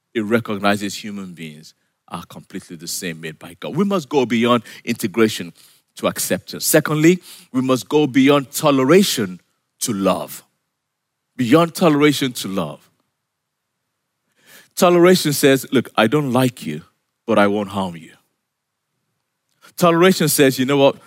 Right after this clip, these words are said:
You stay in your lane, and I'll stay in my lane, okay? I know we're in the same church, but you just do your bit, I'll just do my bit.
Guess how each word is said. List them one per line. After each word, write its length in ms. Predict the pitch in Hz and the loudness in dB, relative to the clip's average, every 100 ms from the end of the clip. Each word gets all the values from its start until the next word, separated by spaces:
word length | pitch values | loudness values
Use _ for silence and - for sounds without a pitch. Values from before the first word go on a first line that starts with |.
| - - - | -20 -20 -6
You 180 | 151 208 | -2 -2
stay 260 | - 190 | 2 2
in 180 | 175 143 | 2 0
your 300 | 139 151 151 | 6 8 8
lane, 480 | 127 120 92 85 - _ _ | 6 4 0 -8 -20 _ _
and 140 | 120 | 0
I'll 100 | 135 | 2
stay 260 | 139 - 117 | 0 -2 0
in 120 | 127 | 0
my 220 | 120 120 | 2 4
lane, 360 | 110 90 76 - _ - | 4 2 -2 -10 _ -8
okay? 400 | - 131 165 - _ - | 2 2 2 -4 _ -2
I 60 | 110 | 0
know 140 | 117 | 2
we're 140 | 170 185 | 4 4
in 60 | |
the 60 | 165 | 2
same 260 | 160 156 156 | 0 -2 0
church, 280 | 143 127 | 2 2
but 80 | 113 | 0
you 120 | 139 | -6
just 220 | 160 165 - _ | -4 -6 -6 _
do 140 | 101 156 | 0 2
your 240 | 151 165 | 4 4
bit, 160 | 127 165 | 4 2
I'll 140 | 147 156 | 2 2
just 200 | 165 139 | 0 -2
do 100 | 139 | -2
my 220 | 135 131 | 0 0
bit. 240 | 90 78 | -2 -6